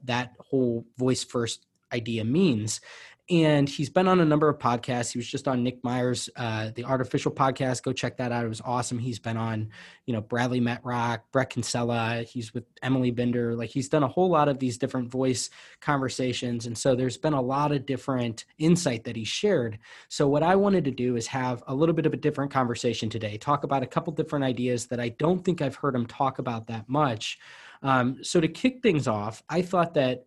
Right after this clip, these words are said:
a great way to k-, kind of start here, Brian, would be around voice commerce. I know that voice commerce is something that you believe will be sort of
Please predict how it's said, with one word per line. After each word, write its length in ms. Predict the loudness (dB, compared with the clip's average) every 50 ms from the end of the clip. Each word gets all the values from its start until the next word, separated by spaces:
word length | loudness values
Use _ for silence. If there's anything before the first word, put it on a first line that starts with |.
| _ -10
a 120 | -10 -10
great 440 | -10 -10 -6 0 2 4 4 4 2 2
way 180 | 4 4 6
to 100 | 4 4 0
k-, 220 | -2 -10 -18 -20 _
kind 220 | -4 0 0 0 0
of 100 | 0 -4
start 460 | -6 -6 -2 2 4 4 4 4 0
here, 160 | -4 -6 -6
Brian, 560 | -6 -6 -6 -4 -4 -4 -4 -4 -4 -6 -8 -12 -20 -20 -20 -18 _ -2
would 320 | 2 4 4 4 2 0
be 480 | 0 2 4 4 4 4 2 0 -2 -4 -6 -4
around 580 | -2 0 0 2 2 2 2 2 0 0 -4 -6 -8 _
voice 300 | -2 0 2 2 0 -2
commerce. 600 | -4 -2 0 0 0 0 -2 -6 -10 -10 -10 -10 -6
I 80 | -2 2
know 160 | 4 4 4
that 240 | 6 4 2 2 0
voice 280 | 0 2 2 2 0 -2
commerce 500 | -2 0 2 2 2 2 0 0 -2 -6
is 100 | -6 -2
something 380 | 0 0 0 0 0 0 0
that 160 | 0 -2 -4
you 200 | -4 -2 -2 0
believe 440 | 0 0 0 0 0 0 0 0 0
will 80 | -2 -4
be 240 | -4 -4 -6 -6 -4
sort 320 | -4 -4 -2 0 0 0
of 100 | -2